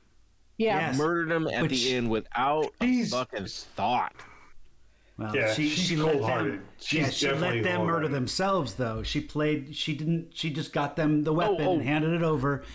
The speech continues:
Speaker 2: and, and, uh, played the con herself. So I
Speaker 3: Oh, yeah,
Speaker 2: I
Speaker 3: no, but I'm, I'm not saying that she didn't pull the trigger, but she pulled the trigger.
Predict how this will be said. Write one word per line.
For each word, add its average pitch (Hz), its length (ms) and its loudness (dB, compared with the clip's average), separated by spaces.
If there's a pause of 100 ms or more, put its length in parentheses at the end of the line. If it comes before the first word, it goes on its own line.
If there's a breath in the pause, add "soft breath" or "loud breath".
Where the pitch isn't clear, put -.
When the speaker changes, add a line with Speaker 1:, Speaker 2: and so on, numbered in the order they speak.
(220 loud breath)
Speaker 2:
and, 151 360 2
and, 135 440 2
uh, 135 200 2 (160)
played 151 240 0
the 139 80 -2
con 151 320 2
herself. 139 600 -2 (300 loud breath)
So 139 480 -2
I 147 220 2
Speaker 3:
Oh, 480 300 2
yeah, 240 260 0
Speaker 2:
I 135 40 -2
Speaker 3:
no, 196 200 2
but 156 160 2
I'm, 185 200 -2
I'm 185 100 2
not 214 180 2
saying 226 320 0
that 139 120 0
she 151 140 0
didn't 147 320 0
pull 160 200 2
the 117 100 -2
trigger, 131 400 0
but 110 420 0
she 147 220 0
pulled 139 320 0
the 113 80 0
trigger. 95 500 0